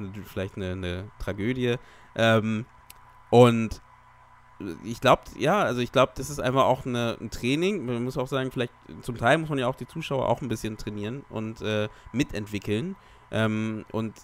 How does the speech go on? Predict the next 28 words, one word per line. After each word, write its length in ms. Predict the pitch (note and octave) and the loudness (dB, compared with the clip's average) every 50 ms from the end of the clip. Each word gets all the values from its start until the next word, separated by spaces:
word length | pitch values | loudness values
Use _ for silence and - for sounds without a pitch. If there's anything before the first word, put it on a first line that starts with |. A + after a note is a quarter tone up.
| - - | -14 -12
ich 120 | A2 - | -8 0
glaub, 160 | - B2 A#2+ | 0 0 2
das 140 | - C3 - | 2 -2 -2
passiert 320 | - - C#3 - D#3 D3+ D3+ | -2 -6 -6 -4 -2 0 2
aber 160 | C#3 B2+ G#2 | 4 6 6
auch 100 | C3+ - | 6 4
trotzdem 460 | - - C#3+ D#3 - - - D#3+ B2+ | 4 2 2 2 2 -4 -6 -4 -4
erst 320 | - A#2+ C3 C3+ - - | -2 -4 -4 -4 -4 -6
dann, 320 | - A#2+ B2 C#3 D3+ D#3+ - - | -4 -4 -4 -4 -6 -8 -10 -10
wenn 200 | A#2+ A#2+ A#2+ B2+ C3 | -8 -6 -6 -4 -4
wir 120 | C3 A#2+ | -4 -4
uns 160 | A#2+ B2 B2 | -4 -6 -8
vielleicht 300 | - B2+ B2 A#2+ B2+ - - - | -8 -6 -4 -4 -6 -6 -8 -4
wirklich 300 | A2 A#2+ B2+ - C3 - - - | -4 -4 -2 -4 -6 -8 -4 0
da 100 | B2 A#2 | 2 2
ein 100 | A#2 A2+ | 2 2
bisschen 300 | C3+ C#3 - - C#3 B2+ | 0 -2 -2 -2 -2 0
mehr 140 | A#2+ A#2 A2+ | 2 2 0
Gedanken 340 | - G#2 A#2 A#2 C#3+ C#3 A#2 | 2 2 0 0 0 -2 -4
darüber 300 | G2+ F#2+ G2+ F2+ F2 E2+ | -4 -4 -2 -2 -4 -4
machen 300 | F#2+ F2+ - G2 F2+ E2+ | -4 -6 -10 -10 -10 -10
und 160 | F2 F#2+ - | -10 -10 -10
wirklich 240 | F2+ - - B2 - | -10 -10 -10 -8 -6
mal 100 | G#2+ G#2 | -4 -4
mehr 180 | G#2 G#2 G2 G2+ | -2 -2 -2 -4
gucken, 440 | - - - - - A#2 A2+ A2+ - - - - - - - - - - | -4 -8 -8 -4 -2 -2 -2 -4 -6 -12 -20 -20 -20 -20 -20 -20 -20 -14
wohin 400 | - G#2+ G#2+ G#2 G2+ A2+ B2 A#2+ | -6 -2 0 0 2 2 2 2
das 200 | G#2+ G#2 G2 - | 2 0 -2 -4